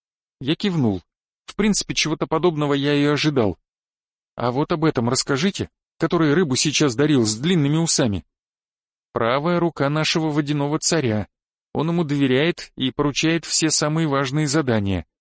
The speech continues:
Правда, тот ленив. Всё любит больше через своих анцибалов да анчуток делать». Сдавалось мне, что с его анцибалом я и не смог договориться. Именно усилиями этого водяного черти и убежали от лешего.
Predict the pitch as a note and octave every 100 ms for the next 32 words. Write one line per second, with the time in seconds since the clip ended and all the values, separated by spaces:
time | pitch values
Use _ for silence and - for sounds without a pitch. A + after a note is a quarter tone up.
0 | _ _ _ _ _ - E3 C#3+ D#3+ E3
1 | F3+ F#3 F#3+ B2 - - _ _ _ _
2 | - D#3 D#3+ D3+ C#3+ C#3+ E3 - D3+ -
3 | D#3 - - D#3 D#3+ E3 D3 - D#3 E3+
4 | F3+ B2+ C3 D3 C#3+ G#3 - A2+ G#2+ G#2+
5 | G2+ - _ _ _ _ _ _ _ _
6 | C3+ A2 G#2 C3 G#3 F#3+ - D3+ F#3 -
7 | E3 - D3 D3+ F3 C#3+ - D3+ G3 G#3+
8 | A2+ G2 _ C3+ D#3+ E3 E3+ - F#3 C#3+
9 | A2 C3 C#3+ D3+ A#2+ - G#2+ - _ _
10 | _ _ _ _ _ _ _ D#3+ D#3+ C#3+
11 | C#3+ C#3+ - F3+ E3 D3 D3 D3+ D#3 C#3+
12 | D3 C#3+ C#3+ F#3 F#3 B2 - G3+ E3 -
13 | C3 D#3+ D#3+ C#3 C#3+ C3+ C3+ - B2+ A#2
14 | - G#2